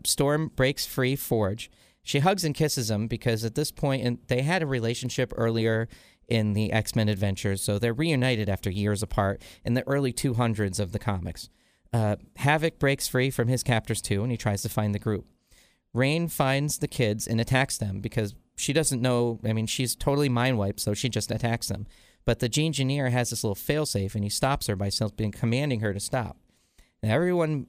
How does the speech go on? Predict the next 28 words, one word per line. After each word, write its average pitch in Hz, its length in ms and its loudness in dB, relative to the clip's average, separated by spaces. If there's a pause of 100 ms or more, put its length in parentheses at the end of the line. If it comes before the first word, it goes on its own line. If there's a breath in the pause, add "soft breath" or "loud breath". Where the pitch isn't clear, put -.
then 120 360 2
meets 143 260 0
up 135 160 -2
in 113 60 2
this 104 140 -2
huge 156 380 -2
room 117 260 0
to 113 60 -2
try 110 180 -2
and 107 120 -2
formulate 110 460 0
what's 104 220 -4
gonna 104 180 2
happen 104 320 0
next. - 340 -4 (460 soft breath)
But 107 180 0
Storm 147 400 2
wants 123 320 0
to - 120 -4
free 151 360 -2
Rain 120 320 0
from 107 280 0
the, 101 320 0 (220)
the 101 280 -2 (280)
grasp 113 380 2
of 104 100 0
the 110 60 2
mutates, 110 600 0